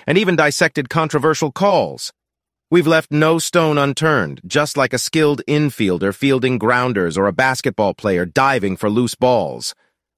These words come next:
Host. We've had the privilege of interviewing sports legends, passionate coaches, and dedicated athletes, all while capturing their stories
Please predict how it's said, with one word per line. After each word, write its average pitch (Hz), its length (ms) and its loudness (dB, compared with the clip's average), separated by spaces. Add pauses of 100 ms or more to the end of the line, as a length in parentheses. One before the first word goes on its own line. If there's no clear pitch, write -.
(120)
Host. 123 480 -2 (360)
We've 156 200 0
had 147 160 2
the 131 80 0
privilege 139 520 0
of 120 140 -2
interviewing 131 480 0
sports - 460 -2
legends, 78 420 -4
passionate 143 600 -4
coaches, 95 500 -4 (260)
and 127 160 0
dedicated 139 500 0
athletes, 98 640 -4 (280)
all 170 240 4
while 143 220 2
capturing 151 520 -2
their 123 140 2
stories 110 540 0